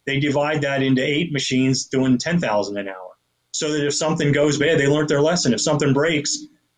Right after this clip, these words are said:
they're down eighty thousand parts an hour. Here, they're down nothing because they make the other machine do the, the load of the other one. So it's, it's, that part's great.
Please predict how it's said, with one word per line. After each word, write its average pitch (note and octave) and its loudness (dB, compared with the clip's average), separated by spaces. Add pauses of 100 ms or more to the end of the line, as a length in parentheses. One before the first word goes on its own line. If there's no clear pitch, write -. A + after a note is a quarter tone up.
they're D#3+ 0
down D3+ -2
eighty D3 0
thousand D3+ -2
parts D#3 -2
an D#3 0
hour. D#3+ -2 (400)
Here, D#3+ 0
they're D3+ 0
down C3+ 0 (240)
nothing C3+ -2
because A#2 -4
they A#2+ 0
make A#2+ 0
the A#2+ 0
other B2 0
machine B2+ 2
do B2 4
the, A#2 0 (420)
the C3 -2
load C3 0
of B2 -2
the B2 0
other C#3 -2
one. G2 -8
So C3+ -2
it's, B2+ -6
it's, - -6 (420)
that D#3 -6
part's D#3 -2
great. D3+ -4